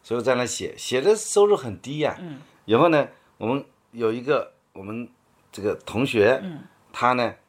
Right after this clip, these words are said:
Speaker 1: 就经常到我们这个办公室，他是另外一个事务所的，
Speaker 2: 嗯。
Speaker 1: 到我们办公室来晃晃。
Speaker 2: 嗯。
Speaker 1: 他为什么晃？他又出来了。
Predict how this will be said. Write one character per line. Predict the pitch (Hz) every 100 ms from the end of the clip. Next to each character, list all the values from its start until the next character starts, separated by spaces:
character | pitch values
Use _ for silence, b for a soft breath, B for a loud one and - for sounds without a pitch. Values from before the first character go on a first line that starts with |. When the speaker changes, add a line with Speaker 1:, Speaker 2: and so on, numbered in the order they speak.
| _ _ _ _ _
Speaker 1:
就 | 107
经 | 101 135 127
常 | 113 98
到 | 107
我 | 87 78
们 | 92
这 | 95
个 | 95
办 | 110
公 | 104 101
室， | 107 -
他 | 101
是 | 151
另 | 151
外 | 170 110
一 |
个 | 87
事 | 95
务 | 90
所 | - -
的， | _ -
Speaker 2:
嗯。 | 165
Speaker 1:
到 | 139
我 | 117
们 |
办 | 107 107
公 | 104
室 | 90
来 | 80
晃 | - 120 90
晃。 | 71 -
Speaker 2:
嗯。 | 156 139 104
Speaker 1:
他 | 143
为 | 185
什 | 143
么 | 104
晃？ | 90 85
他 | -
又 | 131
出 | 104 -
来 | 87
了。 | 76